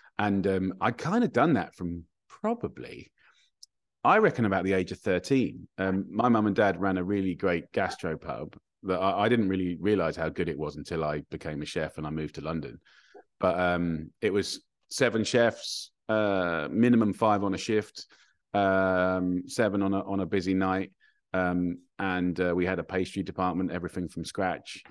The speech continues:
um, butchered whole animals, you know, filleted fish, didn't buy anything done in. Um, and from the age of about thirteen, I, I started working in there and I was about eight.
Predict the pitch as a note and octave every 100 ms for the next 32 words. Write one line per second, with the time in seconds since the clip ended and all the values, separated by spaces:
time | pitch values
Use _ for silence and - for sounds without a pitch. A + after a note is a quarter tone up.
0 | _ _ _ E2+ E2 D#2 D2+ D2+ E2 F2
1 | D#2+ A2+ G2 - G2 F2+ - _ _ -
2 | G2+ G2+ G2 F#2+ G2 G2 F#2+ - - -
3 | - F2+ F#2+ F#2+ F#2+ - - G2+ D#2+ E2+
4 | - G#2 F#2+ - - - - A2 G2+ F#2
5 | F#2 G2 F2+ F2+ F#2+ F2+ F2+ F2+ F#2+ F#2
6 | - _ _ _ - F#2 F#2 F#2 F2+ F2+
7 | E2+ _ - G2+ G#2+ - D3 C#3+ C3+ B2
8 | A#2+ B2 - - B2 A2 - A2 F#2 G2
9 | - F#2+ G#2+ - C#3+ A#2+ B2 C3+ A2 G2+
10 | F#2 F2+ F#2 F2 F2+ - G2 C#2+ -